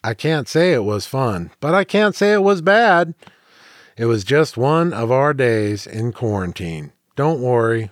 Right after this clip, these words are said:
we practice social distancing responsibly. Happy Easter. Well done, Mister Michael.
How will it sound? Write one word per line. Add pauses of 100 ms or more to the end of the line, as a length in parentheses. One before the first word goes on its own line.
we
practice
social
distancing (160)
responsibly. (420)
Happy
Easter. (540)
Well (180)
done, (200)
Mister
Michael.